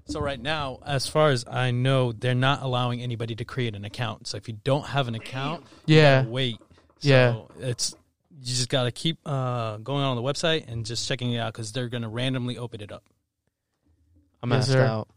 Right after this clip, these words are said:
Speaker 3: I'm late. I'm late to the party.
Speaker 2: Um,
Speaker 3: Gangsta
Speaker 2: it's still,
Speaker 3: party.
Speaker 2: it, it still might be early 'cause, uh, there's still, I mean, there's still people trying to invest into it. I already told you, C K, C J McCollum,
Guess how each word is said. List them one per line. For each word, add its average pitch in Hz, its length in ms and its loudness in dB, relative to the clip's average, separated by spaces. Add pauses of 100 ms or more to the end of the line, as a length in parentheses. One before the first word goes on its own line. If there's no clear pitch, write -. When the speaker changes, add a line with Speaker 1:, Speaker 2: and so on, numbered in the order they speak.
(320)
Speaker 3:
I'm 123 120 4
late. 113 280 2 (140)
I'm 127 120 -2
late 127 160 4
to 131 80 2
the 120 60 2
party. 117 380 6 (260)
Speaker 2:
Um, 139 640 8
Speaker 3:
Gangsta - 100 -2
Speaker 2:
it's 151 120 4
still, 262 260 8
Speaker 3:
party. 196 160 6
Speaker 2:
it, 190 200 4
it 185 40 0
still - 220 4
might 175 180 4
be 165 200 4
early 160 480 4 (220)
'cause, 143 220 0
uh, 139 420 8
there's 143 220 6
still, 156 460 6
I 147 100 2
mean, 147 240 4
there's 143 200 4
still 160 180 4
people 147 420 0
trying 147 240 2
to 147 60 2
invest 139 460 2
into 143 340 4
it. 147 140 6
I 139 120 6
already 147 220 8
told 147 260 4
you, 143 120 4
C 151 220 0
K, 147 280 2 (100)
C 156 240 2
J 143 160 6
McCollum, 143 560 4